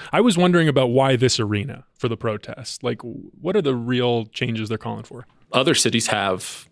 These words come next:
Speaker 2: passed resolutions calling for a permanent ceasefire. Oakland, California, or I th-, was it Richmond, California? There's been some other cities, Detroit, I believe. And the,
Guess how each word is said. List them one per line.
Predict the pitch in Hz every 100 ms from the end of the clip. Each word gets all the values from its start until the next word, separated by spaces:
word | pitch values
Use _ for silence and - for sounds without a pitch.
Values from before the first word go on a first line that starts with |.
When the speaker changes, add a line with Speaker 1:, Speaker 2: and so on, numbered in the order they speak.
| -
Speaker 2:
passed | 120 107 -
resolutions | 107 98 101 107 98
calling | - 101
for | 95 90
a |
permanent | 90 101 90 -
ceasefire. | - 95 - - 98 -
Oakland, | 110 95 92 95
California, | - 98 104 127 123 120 113 107 113 -
or | 113 104 113
I | 104
th-, | - 107
was | 107 101
it | 92
Richmond, | 101 - 107
California? | - 101 - 104
There's | 110 113
been | _ 160
some | 135 117
other | 95 85
cities, | - 82 -
Detroit, | - - 110 107
I | 104
believe. | 104 101 95
And | 120 113
the, | 107